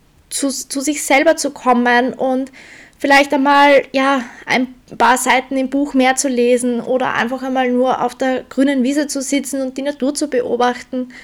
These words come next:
Also das war auf jeden Fall einmal für mich sehr, sehr, sehr wertvoll. Bin natürlich dann wieder ein bisschen wieder natürlich meine eigenen vier Wände und hab das einfach auch so ein bisschen übernommen, das System von diesen paar Tagen da am Land.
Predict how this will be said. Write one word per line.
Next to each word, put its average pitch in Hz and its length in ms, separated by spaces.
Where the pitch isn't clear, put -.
Also 262 180
das 254 260
war 233 140
auf 247 60
jeden 247 220
Fall 247 140
einmal 233 160
für 247 100
mich 240 200
sehr, 247 200
sehr, 240 100
sehr 226 200
wertvoll. 233 520
Bin 285 140
natürlich 254 360
dann 247 140
wieder 247 120
ein 233 80
bisschen 240 320
wieder 220 160
natürlich 214 340
meine 220 220
eigenen 277 300
vier 285 200
Wände 294 300
und 254 160
hab - 180
das 330 140
einfach 285 320
auch 254 200
so 302 100
ein 294 40
bisschen 294 300
übernommen, 254 580
das 226 180
System 240 400
von 254 140
diesen 233 320
paar 233 260
Tagen 240 400
da 233 220
am 226 160
Land. 254 500